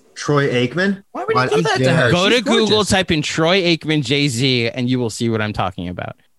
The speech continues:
Speaker 3: How many
Speaker 2: I
Speaker 3: of these
Speaker 2: would've
Speaker 3: guys
Speaker 2: re-
Speaker 3: are former Knicks? Matt, obviously, Derek Fisher, former Knicks head coach.
Speaker 2: Matt
Speaker 1: Yeah.
Speaker 2: Barnes, Matt Barnes, the, the single, the single greatest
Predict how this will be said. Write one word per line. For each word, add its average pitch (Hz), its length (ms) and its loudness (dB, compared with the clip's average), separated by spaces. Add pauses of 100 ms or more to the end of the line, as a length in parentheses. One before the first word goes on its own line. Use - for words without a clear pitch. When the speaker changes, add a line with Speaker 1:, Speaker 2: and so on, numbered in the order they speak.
Speaker 3:
How 160 140 -6
many 240 140 0
Speaker 2:
I - 40 0
Speaker 3:
of 262 40 0
these 330 60 -2
Speaker 2:
would've 175 220 0
Speaker 3:
guys 208 200 -2
Speaker 2:
re- 185 40 -2
Speaker 3:
are 165 60 0
former 170 320 -2
Knicks? 131 500 -4 (160)
Matt, 156 300 -2
obviously, 156 600 -2
Derek 143 280 -2
Fisher, 139 260 -4
former 131 300 -2
Knicks 127 180 -4
head 110 160 -4
coach. - 540 -6 (320)
Speaker 2:
Matt 127 180 0
Speaker 1:
Yeah. 135 60 -2
Speaker 2:
Barnes, 131 440 0
Matt 139 280 -2
Barnes, 180 320 2
the, 165 240 2
the 156 240 2
single, 233 880 2 (320)
the 160 160 0
single 254 880 2
greatest 170 800 0